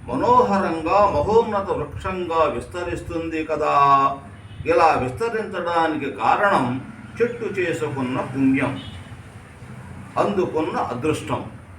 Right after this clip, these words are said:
తండ్రి బీజం అయితే కొడుకు చెట్టే కదా. జన్యజనక భావంలోనే పుణ్యము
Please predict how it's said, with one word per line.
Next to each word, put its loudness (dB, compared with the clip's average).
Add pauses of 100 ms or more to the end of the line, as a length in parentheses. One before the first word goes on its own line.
(240)
తండ్రి 0
బీజం 0
అయితే 2 (260)
కొడుకు -4
చెట్టే 0
కదా. 6 (800)
జన్యజనక 0
భావంలోనే 0 (280)
పుణ్యము -4